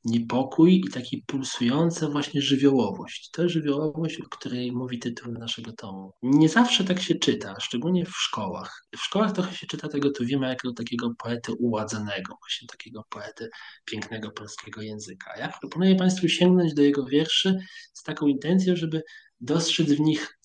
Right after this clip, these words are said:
to, co pod tą taką uładzoną powierzchnią pulsuje, taką żywą poezję. To może o tyle niezwykłe dać efekty, że dostrzeżemy w nim kogoś, kto nie jest poetą, który kilkadziesiąt lat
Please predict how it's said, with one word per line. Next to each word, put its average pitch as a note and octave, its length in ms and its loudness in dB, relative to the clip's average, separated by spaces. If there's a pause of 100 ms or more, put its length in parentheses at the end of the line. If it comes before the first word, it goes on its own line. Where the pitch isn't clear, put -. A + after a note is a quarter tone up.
(120)
to, G3 140 6
co E3+ 160 -4
pod - 260 -6
tą D3+ 140 0
taką C#3+ 280 -4
uładzoną A#2 1040 -2
powierzchnią A#2+ 760 0 (220)
pulsuje, A2+ 680 0 (100)
taką A#2 320 -4
żywą F#3 420 6
poezję. D#3 560 -4 (160)
To C3+ 80 -4
może B2 260 -4
o B2+ 220 -8
tyle C#3 220 0
niezwykłe C3 460 -2
dać A#2+ 220 -10
efekty, A#2+ 560 -6
że D3 160 -4
dostrzeżemy C3 640 4
w D3+ 60 6
nim C3 240 4
kogoś, D#3 500 -2
kto - 180 -6
nie B3+ 200 8
jest - 260 2
poetą, C3 420 -2 (120)
który B2 280 -6 (140)
kilkadziesiąt A#2+ 560 -2
lat A#2+ 160 -6